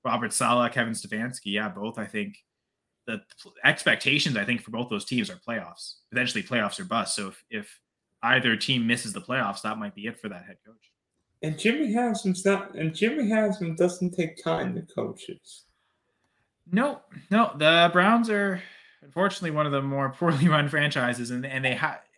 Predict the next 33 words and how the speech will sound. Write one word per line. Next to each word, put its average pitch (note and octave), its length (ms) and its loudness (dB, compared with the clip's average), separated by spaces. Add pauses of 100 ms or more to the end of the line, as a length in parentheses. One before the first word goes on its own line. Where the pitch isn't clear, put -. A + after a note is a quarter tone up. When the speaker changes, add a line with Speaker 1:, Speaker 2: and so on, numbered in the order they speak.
(280)
Speaker 1:
they've, B2+ 240 -4
you - 840 -20
know, A#2 40 -6
they've B2 160 -4
been F3+ 140 6
impatient E3+ 720 -2 (280)
with D#3 160 -10
coaches. F3 380 2
Sometimes D#3+ 380 2
that's C3+ 160 0
been A#2+ 160 -2
warranted C#3+ 320 2
because C3+ 220 2
they've B2+ 120 4
been, C3+ 460 -2
they've C3 180 -2
made, B2+ 300 2
like, A#2 120 -4
just A2+ 200 -12
bad A#2+ 220 4
decisions B2 440 -2
in A#2 80 -12
the A2 60 -12
first C#3 300 -4
<laughs> - 60 -16
place. F3+ 440 0 (180)
Freddie F2 240 -10
Kitchens. E3+ 400 -6 (420)
Uh, C3+ 360 4
so C3+ 180 -2
yeah, G2+ 280 -2 (160)
the A#2+ 100 -10
Browns. A2 480 -8